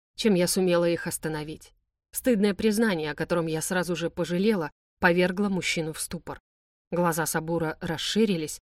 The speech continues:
губы изогнулись. "Что?" — нахмурился он и окинул меня весьма выразительным взглядом.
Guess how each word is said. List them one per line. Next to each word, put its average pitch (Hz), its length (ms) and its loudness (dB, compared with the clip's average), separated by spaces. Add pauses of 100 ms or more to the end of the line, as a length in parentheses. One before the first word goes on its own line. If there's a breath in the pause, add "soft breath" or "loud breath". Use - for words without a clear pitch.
(140)
губы 190 360 2
изогнулись. 170 600 -4 (520)
"Что?" — 202 640 -2 (380)
нахмурился 196 680 2
он 208 180 2
и 165 60 2
окинул 190 420 0
меня 180 260 2
весьма 185 320 0
выразительным 170 600 0
взглядом. 165 560 -4